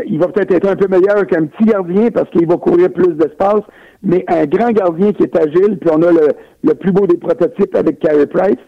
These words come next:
euh, ben c'est ça la, la réalité d'aujourd'hui dans la Ligue nationale. Et, euh,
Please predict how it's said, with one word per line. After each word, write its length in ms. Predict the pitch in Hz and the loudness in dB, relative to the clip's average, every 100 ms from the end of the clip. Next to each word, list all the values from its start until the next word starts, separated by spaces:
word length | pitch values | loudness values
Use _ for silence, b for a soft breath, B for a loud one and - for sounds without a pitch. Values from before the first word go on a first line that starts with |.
| b b b b | b b b b
euh, 300 | 151 151 151 | 0 2 0
ben 260 | 156 165 165 | -2 -4 -2
c'est 120 | 185 - 208 | -4 -2 -2
ça 160 | 202 - | -2 0
la, 240 | 165 143 | 2 2
la 160 | 143 151 | 2 2
réalité 680 | 147 180 165 151 185 196 247 | 2 0 0 -2 0 0 0
d'aujourd'hui 400 | 175 170 156 175 | 2 2 2 0
dans 140 | 175 | 0
la 100 | 151 | 2
Ligue 180 | 151 151 | 2 2
nationale. 640 | 151 147 147 135 147 185 - b b b 170 | 0 -2 -2 0 0 -2 -8 b b b 2
Et, 240 | 190 190 | 2 2
euh, 320 | - 143 139 | 0 2 0